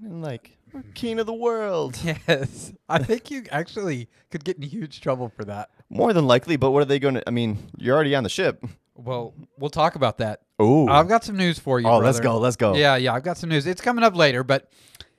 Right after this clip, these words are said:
Speaker 2: um, <laughs> we will, we will address that. Number three, every year, the average commercial cruise ship covers some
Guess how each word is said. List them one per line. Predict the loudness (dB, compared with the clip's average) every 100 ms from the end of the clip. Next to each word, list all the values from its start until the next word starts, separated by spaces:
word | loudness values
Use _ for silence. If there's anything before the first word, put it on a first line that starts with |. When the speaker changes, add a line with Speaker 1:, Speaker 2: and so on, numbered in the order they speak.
| _ 2
Speaker 2:
um, | 6 6 4 0
<laughs> |
we | 0
will, | 6 8 6 4
we | 2
will | 4 2
address | 2 0 -2
that. | -4 -8 -10 _ _ -4
Number | 0 0
three, | 0 -2 -2 -6 _ _ _ _ _ -2
every | 2 2 0
year, | -2 0 0 -2 _ _ _ -6
the | -4 0
average | 2 2 -2 -8
commercial | -8 -8 -10
cruise | -10 -10 -8
ship | -8 -8
covers | -4 -2 0 -4 -4
some | -12 -6 -4 -4